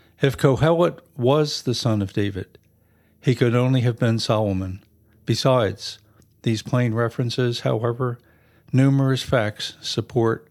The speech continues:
the consideration that the assembler of Ecclesiastes is Solomon. While Scripture does not state that Solomon repented, but leaves us in First Kings eleven with a picture of an angry king soon to be bereft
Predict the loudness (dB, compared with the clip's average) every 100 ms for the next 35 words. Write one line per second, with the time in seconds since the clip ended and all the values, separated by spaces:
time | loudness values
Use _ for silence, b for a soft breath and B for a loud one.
0 | -8 -6 -6 -4 -2 0 0 -2 -2 -4
1 | -2 -2 -2 -2 -4 0 0 0 -2 -2
2 | -4 -6 -8 -4 -4 -2 -2 -2 -4 -4
3 | -4 -6 -14 b b 0 2 2 -4 -10
4 | -14 _ -4 -2 -2 -6 -12 -14 _ _
5 | b b b b b b _ _ _ _
6 | _ _ _ _ _ _ b b b b
7 | b b b b b 2 2 4 2 4
8 | 2 2 4 4 4 2 0 0 2 2
9 | -2 0 0 0 0 0 0 -2 0 -2
10 | -2 -2 -2 -2 0 0 2 -2 0 -4
11 | -2 -2 -2 -4 -4 -2 -2 0 0 -2
12 | -4 -4 -4 -2 -2 -4 -2 -2 0 -2
13 | 0 0 2 0 2 0 0 -2 -4 0
14 | 2 2 2 0 0 0 -2 -2 0 2
15 | 0 -2 -14 -20